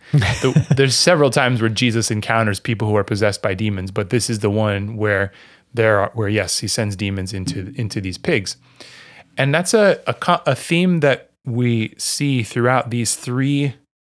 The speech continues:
Speaker 1: stories. You have three people who are in desperate situations, the demon-possessed man, um, the synagogue ruler,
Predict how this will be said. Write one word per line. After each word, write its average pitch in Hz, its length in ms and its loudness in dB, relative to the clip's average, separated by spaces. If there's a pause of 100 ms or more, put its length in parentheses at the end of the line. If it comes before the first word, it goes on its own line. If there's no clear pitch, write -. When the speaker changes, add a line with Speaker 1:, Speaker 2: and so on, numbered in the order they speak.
(140)
Speaker 1:
stories. 107 600 2
You 110 80 -2
have 107 120 0
three 135 520 -2
people 123 380 -4
who 110 120 0
are 110 100 0
in 104 120 -4
desperate 117 420 -2
situations, 104 880 -6 (640)
the 110 80 -8
demon-possessed 107 640 -2
man, 98 400 -4 (500)
um, 90 440 -12
the 110 80 -10
synagogue 98 460 -2
ruler, 92 420 -2